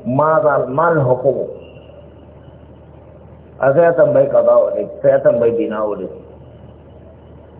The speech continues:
Me ye qada'u, me ye bina'u?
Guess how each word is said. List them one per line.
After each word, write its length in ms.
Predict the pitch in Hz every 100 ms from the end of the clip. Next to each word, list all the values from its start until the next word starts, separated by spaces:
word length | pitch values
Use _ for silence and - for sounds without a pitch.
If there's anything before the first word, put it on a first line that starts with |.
| - - - - - - -
Me 160 | 110
ye 240 | 123 165 160
qada'u, 480 | 127 123 135 - 117
me 120 | 117
ye 80 | 131
bina'u? 400 | 110 107 113 104